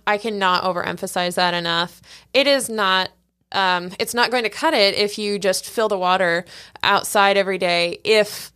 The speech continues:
it's cold enough to freeze it right away. Um, you certainly should be checking their water every day and make sure they're getting enough calories. They should be fed at least two to three times a day,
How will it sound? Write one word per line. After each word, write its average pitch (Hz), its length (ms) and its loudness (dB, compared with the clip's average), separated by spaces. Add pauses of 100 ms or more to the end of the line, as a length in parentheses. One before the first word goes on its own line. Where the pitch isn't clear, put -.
(140)
it's 202 220 -2
cold 208 240 2
enough 185 260 -2
to 180 160 -2
freeze 170 360 -6
it - 80 -6
right - 180 -2
away. 220 380 -4 (540)
Um, 190 500 2
you 190 120 0
certainly 220 460 2
should 202 160 0
be 190 80 -2
checking 185 400 -4
their 180 160 -4
water 175 500 0 (100)
every 202 260 4
day 175 240 2
and 185 120 -4
make 220 140 0
sure 190 220 0
they're 185 100 0
getting 175 240 0
enough 170 260 -6
calories. 196 760 2
They 185 100 -2
should 180 200 -8
be 180 100 -6
fed 170 300 -2
at - 60 -6
least 185 220 -6
two 202 140 -2
to 180 80 -4
three 196 160 -4
times 180 340 -6
a 185 60 -4
day, 175 420 0